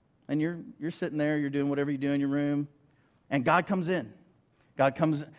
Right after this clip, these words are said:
and throws the door open, and he says, "Hey." He calls you by name. He says, "I want to visit with you in about ten minutes. I'll be right back."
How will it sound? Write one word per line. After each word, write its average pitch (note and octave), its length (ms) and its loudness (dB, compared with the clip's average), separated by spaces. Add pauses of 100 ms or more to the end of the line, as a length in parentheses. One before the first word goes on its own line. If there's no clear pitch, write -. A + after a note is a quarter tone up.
(140)
and D3+ 260 2
throws D#3+ 220 4
the C#3+ 60 -6
door D#3 100 6
open, D#3+ 160 0
and D3 60 0
he - 40 -14
says, C#3+ 120 -6
"Hey." C4 280 -2 (600)
He B2 80 -6
calls E3 260 4
you F#3+ 80 0
by F3+ 160 4
name. B2+ 260 -2 (880)
He C#3+ 80 0
says, D3 200 -2
"I D3+ 80 4
want G#3 120 4
to F3 80 -2
visit F#3+ 260 2
with C#3+ 140 -8
you B2+ 100 0
in C3 80 2
about A#2 240 -4
ten F#3 220 -2
minutes. - 400 -6 (340)
I'll B2 60 -2
be B2 140 0
right B2+ 200 2
back." A2+ 320 -4